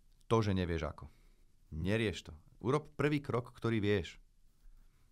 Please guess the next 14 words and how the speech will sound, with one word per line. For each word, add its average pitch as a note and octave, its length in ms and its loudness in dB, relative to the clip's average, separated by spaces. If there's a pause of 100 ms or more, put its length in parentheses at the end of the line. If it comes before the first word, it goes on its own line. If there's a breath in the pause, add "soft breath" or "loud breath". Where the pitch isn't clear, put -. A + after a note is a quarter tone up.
Lebo F#2 440 0
tá F#2+ 220 2
cesta A#2+ 500 -2
sa D#2+ 240 -6
mnohokrát F#2+ 560 0
ukáže F2 480 -2
až D2+ 160 -6
vtedy, E2+ 240 -4
keď - 180 -12
po - 140 -8
nej D2+ 160 -6
človek D2+ 260 -8
začne D2 300 -10
kráčať. - 480 -12